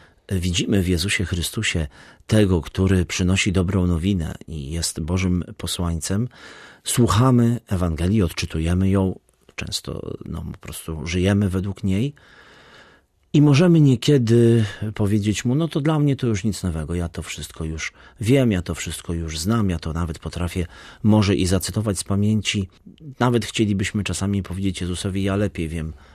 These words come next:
e, co tam jest napisane, niż ty sam". Więc w naszym przyjęciu Słowa Bożego musimy być, e, ciągle gotowi na to, że,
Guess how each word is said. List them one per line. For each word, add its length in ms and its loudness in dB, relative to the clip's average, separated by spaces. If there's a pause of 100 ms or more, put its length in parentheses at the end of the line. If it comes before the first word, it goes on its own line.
(160)
e, 260 -2 (360)
co 160 -4
tam 160 0
jest 120 -4
napisane, 580 -2
niż 360 -4 (300)
ty 120 -2
sam". 340 0 (340)
Więc 340 0 (100)
w 420 2
naszym 560 0 (140)
przyjęciu 600 -2 (560)
Słowa 280 0
Bożego 360 2
musimy 440 4
być, 380 -4
e, 160 -2 (180)
ciągle 400 0
gotowi 440 0
na 140 0
to, 120 -6
że, 240 -2